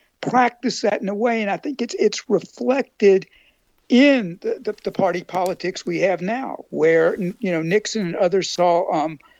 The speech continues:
saw George Wallace as, who was a F D R Democrat who, who lamented late in his life that he, that he sold his soul to, to, to the white supremacist devil to, to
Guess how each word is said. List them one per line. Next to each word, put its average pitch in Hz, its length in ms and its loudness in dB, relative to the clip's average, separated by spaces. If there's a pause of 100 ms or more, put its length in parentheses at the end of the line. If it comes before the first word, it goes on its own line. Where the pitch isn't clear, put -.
(200)
saw 190 320 2
George 190 400 -2
Wallace 175 500 0
as, 180 180 -6
who 294 120 -4
was 311 120 -6
a 370 140 -4 (220)
F 262 160 -4
D 240 140 0
R 233 140 4
Democrat 165 680 -2
who, 160 240 -4 (640)
who 220 180 2 (480)
lamented 220 840 -2
late 180 280 0
in 165 80 -6
his 165 160 -6
life 165 280 -2
that 175 120 -6
he, 165 200 -10
that 170 120 0
he 160 120 -4
sold 196 480 2
his 160 120 -2
soul 175 500 2
to, - 520 -10
to, 202 220 2
to 190 160 0
the 185 100 -2
white 170 280 2
supremacist 165 840 -4
devil 165 440 0 (680)
to, 185 180 0
to 190 560 -2